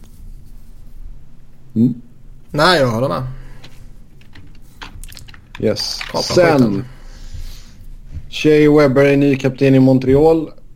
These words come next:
Speaker 1: Eh, man har gått och väntat på detta ända sedan han, eh, blev tradad till Montreal.
Speaker 2: Vågar du
Speaker 1: Nu
Speaker 2: ta
Speaker 1: är det
Speaker 2: ställning här då?
Speaker 1: Nu är det officiellt.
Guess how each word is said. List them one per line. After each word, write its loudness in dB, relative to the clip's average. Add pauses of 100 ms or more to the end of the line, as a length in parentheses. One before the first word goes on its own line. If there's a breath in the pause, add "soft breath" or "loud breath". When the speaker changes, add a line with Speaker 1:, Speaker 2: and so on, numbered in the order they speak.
(140)
Speaker 1:
Eh, -2
man -2
har 2
gått 4
och 4
väntat 2
på 4
detta 4
ända 2
sedan 2
han, 2
eh, 4
blev 2
tradad 2
till 2
Montreal. 4 (600)
Speaker 2:
Vågar 2
du 2
Speaker 1:
Nu 2
Speaker 2:
ta 2
Speaker 1:
är 6
det 8
Speaker 2:
ställning 4
här 0
då? -6 (1000 soft breath)
Speaker 1:
Nu 4
är 8
det 8
officiellt. 0